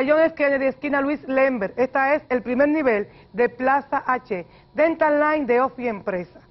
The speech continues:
Si quieres, eh, eh, tener todos los servicios, todas las fotografías, imágenes, datos de tus pacientes al alcance de tu mano, llama a los teléfonos ocho cero nueve, tres ocho tres,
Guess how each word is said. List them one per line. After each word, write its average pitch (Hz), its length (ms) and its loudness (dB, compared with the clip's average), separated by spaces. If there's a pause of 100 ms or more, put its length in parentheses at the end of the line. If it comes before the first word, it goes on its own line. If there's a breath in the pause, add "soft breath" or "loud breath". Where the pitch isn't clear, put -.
(380 soft breath)
Si 254 160 -8
quieres, 285 480 2 (140)
eh, 226 380 0 (100)
eh, 226 160 0
tener 277 500 2 (240 loud breath)
todos 277 220 4
los 311 80 0
servicios, 285 480 0
todas 262 160 0
las 294 100 0
fotografías, 269 760 0
imágenes, 269 320 0
datos 269 160 2
de 277 60 0
tus 240 100 -10
pacientes 269 500 -2 (300 loud breath)
al 247 140 2
alcance 294 340 2
de 311 60 2
tu 320 100 -2
mano, 233 340 0 (260 loud breath)
llama 311 280 2
a - 20 4
los 320 140 0
teléfonos 277 560 -2
ocho 247 240 0
cero 311 180 2
nueve, 277 320 2
tres 359 240 -2
ocho 247 180 -2
tres, 214 260 -2